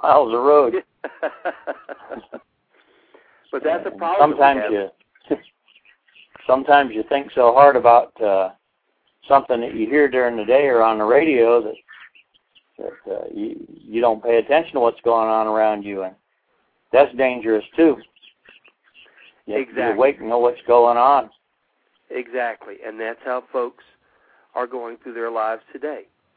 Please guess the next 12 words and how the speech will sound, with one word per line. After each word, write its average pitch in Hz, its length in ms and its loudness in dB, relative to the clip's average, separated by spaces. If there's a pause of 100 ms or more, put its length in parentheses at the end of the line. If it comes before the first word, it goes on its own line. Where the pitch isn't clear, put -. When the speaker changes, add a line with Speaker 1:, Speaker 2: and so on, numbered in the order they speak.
(340)
Speaker 2:
Uh, 104 220 -12
they're 110 200 -10 (140)
fed 127 260 -6 (120)
the, 110 260 -18 (560)
uh, 107 420 -12 (640)
they're 120 200 -10 (100)
fed 151 280 -4
a, - 20 -10
a 117 480 -12 (140)
tasteless 156 440 -8 (760)
pablum, 135 480 -8 (1000)
uh, 113 220 -14